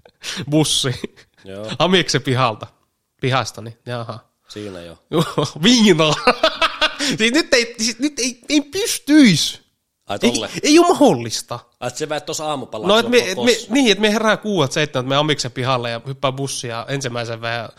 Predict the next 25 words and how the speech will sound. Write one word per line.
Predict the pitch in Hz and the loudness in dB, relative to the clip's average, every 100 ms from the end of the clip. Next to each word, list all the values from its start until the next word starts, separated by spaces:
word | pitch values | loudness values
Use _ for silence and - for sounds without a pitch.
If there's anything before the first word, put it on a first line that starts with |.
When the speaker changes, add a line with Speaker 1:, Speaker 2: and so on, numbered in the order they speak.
| - - _ | -20 -20 _
Speaker 1:
nelikymppistä | 135 139 - 113 123 - | -4 -2 -4 -12 -14 -6
virun | 135 123 110 | -6 -6 -10
valkeata. | 104 127 _ _ _ _ _ _ - _ _ | -14 -20 _ _ _ _ _ _ -20 _ _
Ei, | 202 233 | 0 2
ei, | 285 277 | -2 0
ei | 277 | 0
se | 320 | 0
olisi | 285 | 2
mahdollista. | 226 127 107 - - - _ _ - - _ _ | 2 2 -2 -14 -18 -20 _ _ -12 -12 _ _
Ei, | 180 185 | -8 -6
iku, | 220 202 - - | -6 -6 -8 0
nyt | 196 196 - | 0 0 -8
ei. | 117 147 | -4 0
En | |
mä | 208 | 0
niinku | 226 208 | 0 -2
tiedä, | 202 208 175 | -2 -2 -2
vittu, | 196 196 | -6 -4
minkälainen | 208 220 165 135 139 | -2 0 0 0 0
elukka | 151 120 170 | -2 -2 -6
siinä | 123 117 | -8 -8
on | 117 | -6
ollut, | 117 110 | -8 -8
niin | 113 - _ _ _ _ _ _ | -10 -12 _ _ _ _ _ _
viinaa. | 151 139 147 208 120 113 _ | 2 2 2 0 -2 -6 _